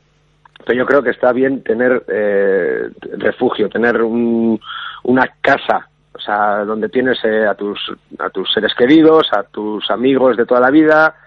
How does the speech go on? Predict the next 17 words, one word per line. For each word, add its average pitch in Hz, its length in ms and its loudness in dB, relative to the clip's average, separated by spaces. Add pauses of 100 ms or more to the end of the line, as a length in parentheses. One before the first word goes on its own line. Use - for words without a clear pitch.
(440)
y, 113 1200 -2
y 113 40 -4
yo 113 120 -2
creo 127 180 0
que 127 100 -2
eso 120 420 2
da 117 420 0
muy 117 180 -6
buena 120 200 0
perspectiva 139 680 -2
y, 139 60 0
y, 92 840 -6
y 101 140 -10
le 107 120 -2
da 110 100 0
mucha 113 440 -4
tranquilidad 110 560 0